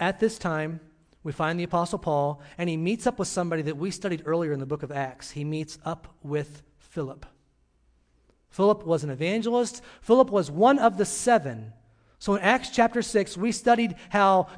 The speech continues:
God very clearly said, "You, you leaders, you deacons, you, I mean, you el-, elders and pastors need help."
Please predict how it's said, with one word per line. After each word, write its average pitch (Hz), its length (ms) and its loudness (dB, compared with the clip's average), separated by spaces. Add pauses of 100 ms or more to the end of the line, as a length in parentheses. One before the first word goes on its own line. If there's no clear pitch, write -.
God 226 460 6 (180)
very 196 280 6
clearly 240 420 4
said, 185 420 2 (140)
"You, 208 260 2
you 214 320 2
leaders, 185 460 0
you 214 100 0
deacons, 185 560 -2
you, 175 120 -4
I 180 80 4
mean, 190 200 0
you 190 280 0
el-, 202 200 -4
elders 214 300 4
and 180 100 -2
pastors 185 480 0
need 190 220 0
help." 175 380 -2